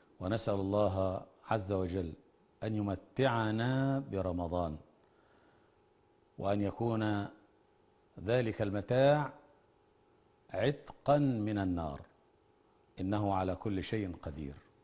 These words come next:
وأن يكون رمضان شاهدا لنا عند الله عز وجل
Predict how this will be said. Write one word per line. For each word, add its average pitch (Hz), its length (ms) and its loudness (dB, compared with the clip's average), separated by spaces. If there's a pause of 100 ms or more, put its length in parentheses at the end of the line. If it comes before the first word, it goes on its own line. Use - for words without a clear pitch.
(440)
وأن 90 140 -6
يكون 101 240 -2
رمضان 107 640 4
شاهدا 90 580 -2 (300)
لنا 110 360 0
عند 92 220 -2
الله 92 300 0
عز 87 220 -4
وجل 90 400 -2